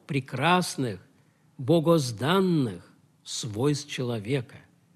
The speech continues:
Так вот, если человек ведет правильную духовную жизнь, то постепенно исцеляется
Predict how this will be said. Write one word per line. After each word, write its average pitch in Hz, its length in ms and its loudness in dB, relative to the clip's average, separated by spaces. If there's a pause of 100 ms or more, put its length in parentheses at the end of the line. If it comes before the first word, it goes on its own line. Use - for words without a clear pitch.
(440)
Так 147 140 -12
вот, 160 240 2
если 165 380 2
человек 151 480 -4
ведет 135 340 -4
правильную 139 540 -4
духовную 123 580 -2
жизнь, 139 500 0 (1040)
то 151 140 0
постепенно 190 840 2
исцеляется 156 1300 0